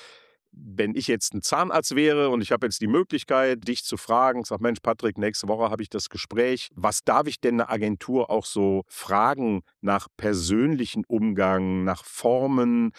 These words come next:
Wie viel, ja, von meinen Vorstellungen darf ich denn äußern, auch was Kontakt angeht? Sollte ich das direkt von Anfang an oder würde ich sagen, na ja, ich bin ja der Kunde,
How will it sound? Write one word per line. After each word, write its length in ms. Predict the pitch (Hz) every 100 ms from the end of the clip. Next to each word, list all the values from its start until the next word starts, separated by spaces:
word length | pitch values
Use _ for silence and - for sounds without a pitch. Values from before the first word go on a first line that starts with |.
| - - -
Wie 420 | 85 80 101 123
viel, 640 | - - 127 123 120 120 _
ja, 320 | 92 95 104 -
von 360 | - - 110 110
meinen 360 | 110 110 113
Vorstellungen 1300 | 101 - 131 139 - - 123 120 120 117 117 117 107
darf 300 | 107 101 -
ich 120 | 107
denn 260 | - 98 98 -
äußern, 600 | 120 127 - 117 110 -
auch 140 | 107 92
was 200 | 98 -
Kontakt 600 | 110 101 - 143 - -
angeht? 580 | 127 123 110 113 117 - - - -
Sollte 400 | 87 104 143 147
ich 100 | -
das 220 | 135 123
direkt 420 | - 104 120 - -
von 200 | 113 104
Anfang 400 | 117 107 110 92
an 240 | 107 113
oder 380 | 113 113 104 101 -
würde 180 | 107 104
ich 80 |
sagen, 300 | - 98 95
na 80 | 92
ja, 200 | 101 110
ich 200 | 95 120
bin 140 | - 107
ja 120 | 101
der 120 | 98
Kunde, 320 | - 135 131